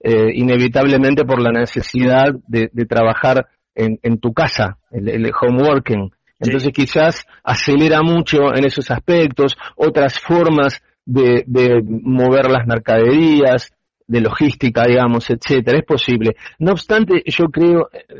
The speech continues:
Speaker 1: desde mi perspectiva muy humilde, que se trata de un hecho de microhistoria hasta donde sabemos, porque ¿qué nos pasa a nosotros? Nosotros conocemos hasta el presente, Jorge, como historiadores. No conocemos el día de mañana. Lo que conocemos bien es lo que está pasando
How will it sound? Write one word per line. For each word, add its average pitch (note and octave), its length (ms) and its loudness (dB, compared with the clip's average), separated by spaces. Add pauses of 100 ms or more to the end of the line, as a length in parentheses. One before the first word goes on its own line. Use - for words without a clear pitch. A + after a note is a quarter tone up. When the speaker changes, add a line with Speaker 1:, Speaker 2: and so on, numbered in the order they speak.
(120)
Speaker 1:
desde B2 220 0
mi B2 100 0
perspectiva C3 520 -2
muy C#3+ 160 0
humilde, D3 380 0
que C#3+ 120 -2
se D3 120 -4
trata D#3+ 240 0
de D#3 60 2
un C3+ 100 2
hecho C#3+ 340 0 (260)
de C3+ 160 0
microhistoria D3+ 720 2
hasta C3 180 0
donde B2 300 0
sabemos, D3+ 520 2
porque C3+ 260 -2
¿qué A3+ 120 0
nos A3+ 180 0
pasa A#2 340 -4
a - 20 0
nosotros? A#2 640 -2 (200)
Nosotros G3+ 420 -2
conocemos D#3 560 -2
hasta C3+ 200 -2
el C3 80 0
presente, B2 480 -2
Jorge, A#2+ 320 -4
como A2+ 180 -4
historiadores. A2 720 -2 (240)
No F3 140 0
conocemos C#3 500 -2
el A#2 100 0
día A#2+ 160 2
de A#2 60 0
mañana. A#2 380 0
Lo C3 100 2
que C#3 120 0
conocemos D#3 500 0
bien F#3+ 280 0 (300)
es A#2+ 120 -2
lo A#2 100 2
que A2 100 -6
está E3+ 140 -2
pasando F3 640 0